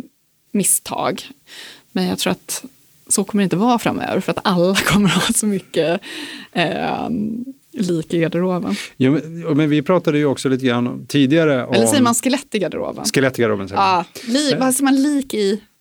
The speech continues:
Speaker 1: Ja,
Speaker 2: Ja,
Speaker 1: det
Speaker 2: lik
Speaker 1: finns
Speaker 2: i
Speaker 1: någon
Speaker 2: garderoben
Speaker 1: som
Speaker 2: går nog också faktiskt.
Speaker 1: Ja, ja.
Speaker 2: Det går nog både
Speaker 1: Ja.
Speaker 2: och. Men du, ehm, innan, ja, inte idag, utan tidigare när vi träffades så pratade vi lite grann om att liksom, det var liksom realtids-tv på forskning,
Speaker 1: Ja.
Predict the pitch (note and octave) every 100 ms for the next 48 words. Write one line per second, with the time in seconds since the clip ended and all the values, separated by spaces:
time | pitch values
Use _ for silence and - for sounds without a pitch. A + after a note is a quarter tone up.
0 | _ _ _ _ _ _ _ _ _ _
1 | - - - B2 A2 B2+ A3 D#3 D#3+ C#3+
2 | C3 B2+ B2 B2 C#3+ - F#3 - F3+ D#3+
3 | A#2+ D3+ C#3+ C#3 B2 A#2 - - - -
4 | E3 F3 D3 D#3+ D#3 D3+ D3+ C3 - _
5 | _ _ _ _ - D#3 D3+ D3 D#3 E3
6 | F3 D#3+ D3+ D3 D3 C#3+ C#3+ D3 E3 A#2
7 | A#2+ E3+ C#3 D3+ C#3 B2 A2+ G#2+ C3 B2+
8 | A#2+ A2 A#2 A#2 C3+ B2 A2+ A#2+ A2+ A2
9 | A2 - - _ _ _ _ - A#2+ A#2+
10 | A2 - - E3+ - - _ C#3 A#2 B2
11 | B2 A2+ A#2 A2+ A#2 C3 _ _ _ F3
12 | D3+ A#2+ C3+ B2 G#2+ - _ - B2 G#2+
13 | - - D#3 D3+ C3+ B2+ - - A2+ G#2+
14 | C3+ - F3 B2+ G2 G#2+ A#2+